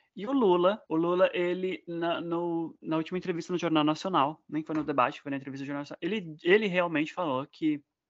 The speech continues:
o agronegócio é uma coisa perversa, é muito conservadora, né? Isso a gente tem que concordar. E isso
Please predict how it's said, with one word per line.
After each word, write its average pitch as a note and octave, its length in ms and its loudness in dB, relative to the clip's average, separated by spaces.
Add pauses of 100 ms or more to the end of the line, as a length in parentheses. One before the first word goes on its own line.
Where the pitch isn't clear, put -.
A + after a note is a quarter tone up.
(560)
o D3 80 2
agronegócio C3+ 840 2 (400)
é C#3+ 60 -6
uma C3+ 140 -2
coisa C3+ 200 -8
perversa, C3+ 840 -4 (260)
é C3+ 60 -8
muito C3+ 220 -2
conservadora, C3+ 920 -2 (380)
né? B2+ 340 -6 (220)
Isso A#2 340 -18 (140)
a A2 60 -16
gente B2 160 -16
tem A#2+ 100 -12
que - 60 -20 (260)
concordar. C#3 720 -4
E E3+ 320 0
isso A#3+ 360 -8